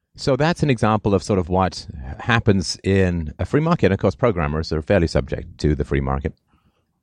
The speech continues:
Um, a technical field is one of the most free market fields, uh, left around. And this, of course, is why, uh, there's so much progress, uh, in software and hardware.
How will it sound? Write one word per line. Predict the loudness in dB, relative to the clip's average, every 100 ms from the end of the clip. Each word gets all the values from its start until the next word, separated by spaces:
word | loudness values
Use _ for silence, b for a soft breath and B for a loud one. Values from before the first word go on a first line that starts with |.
| _ -8
Um, | -2 0 0 -2 -6 -8
a | -6
technical | -2 -2 -2 -2
field | 2 2
is | 0 -2
one | -2
of | -2
the |
most | 0 0 -2 _ -20 _ _ _ _ _ _ _ _ _ _
free | 0 2
market | 4 2 0
fields, | 2 2 2 -2
uh, | 0 2
left | 0 0
around. | 2 4 4 2 0 -8 _ _ _ _ -6
And | -2 0 0
this, | -4 -6
of | -2
course, | 2 2
is | 0 0
why, | 0 0 -2 -6 _ _ _ _ _ _ -8
uh, | -4 -2
there's | -2
so | 2 0
much | 0 0
progress, | 0 0 -8 -12 -16 _ _ _ _ -8
uh, | -4 -2
in | 0 0 -2
software | -2 -4 -4 -8 -8
and | -6
hardware. | -4 -4 -6